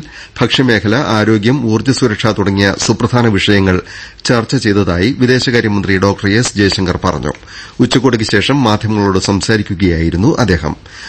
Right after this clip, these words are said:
ഐക്യരാഷ്ട്ര സംഘടനയുടെ പരിഷ്കരണമെന്ന പൊതുവികാരം വർദ്ധിച്ചു വരികയാണെന്നും ഡോക്ടർ ജയശങ്കർ അഭിപ്രായപ്പെട്ടു. ഇന്ത്യൻ സമ്പദ് മേഖലയ്ക്കും കർഷകരുടെ ഉപജീവനത്തിനും നിർണായകമായ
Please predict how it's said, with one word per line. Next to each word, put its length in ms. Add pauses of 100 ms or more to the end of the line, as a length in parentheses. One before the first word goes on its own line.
(220)
ഐക്യരാഷ്ട്ര 480
സംഘടനയുടെ 680
പരിഷ്കരണമെന്ന 840 (100)
പൊതുവികാരം 680
വർദ്ധിച്ചു 380
വരികയാണെന്നും 680 (340)
ഡോക്ടർ 260
ജയശങ്കർ 580
അഭിപ്രായപ്പെട്ടു. 720 (1400)
ഇന്ത്യൻ 320
സമ്പദ് 440
മേഖലയ്ക്കും 640
കർഷകരുടെ 520
ഉപജീവനത്തിനും 800
നിർണായകമായ 760